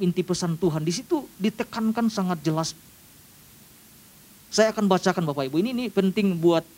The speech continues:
setiap kita, jadi kita belajar berulang-ulang, ya. Saya akan bacakan, ya. Dikatakan seperti ini, "Di tengah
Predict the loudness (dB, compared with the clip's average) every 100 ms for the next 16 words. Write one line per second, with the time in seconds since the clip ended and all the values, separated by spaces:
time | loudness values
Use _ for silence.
0 | -14 -12 -2 -2 0 -4 0 2 0 -6
1 | -20 -6 -2 -2 -2 -4 -2 -2 -2 -6
2 | -6 -6 -6 -6 -4 -4 -4 -12 -16 -20
3 | -20 -20 -20 -20 -20 -4 -2 -2 -2 -2
4 | -2 -8 -10 -12 -14 -20 -20 -20 -20 -20
5 | -20 -2 4 4 4 -4 -4 -4 -4 -4
6 | -4 -6 -2 2 2